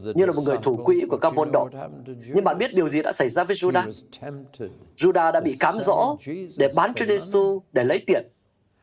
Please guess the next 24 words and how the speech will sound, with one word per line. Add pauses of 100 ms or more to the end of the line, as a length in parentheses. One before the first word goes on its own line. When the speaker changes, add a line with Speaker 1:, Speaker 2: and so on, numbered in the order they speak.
Speaker 1:
And
thirty (120)
pieces
Speaker 2:
Và
ba
mươi
Speaker 1:
of
Speaker 2:
đồng
bạc
Speaker 1:
silver (1080)
was
the (180)
price
Speaker 2:
là
Speaker 1:
of
a
Speaker 2:
giá
Speaker 1:
slave.
Speaker 2:
của
một
người (380)
nô
lệ. (2500)
Speaker 1:
That